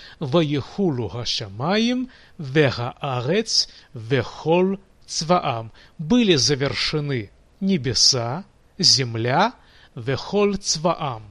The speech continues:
Что такое цваам? Цваам — это то же самое, что гацава шелахем. Цава — это армия,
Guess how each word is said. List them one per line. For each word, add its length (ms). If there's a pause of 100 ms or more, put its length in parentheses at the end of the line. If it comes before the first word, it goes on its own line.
Что 220
такое 340
цваам? 640
Цваам — 480
это 240 (320)
то 140
же 140
самое, 520
что 380 (260)
гацава 1300 (220)
шелахем. 880 (140)
Цава — 680 (240)
это 420 (220)
армия, 580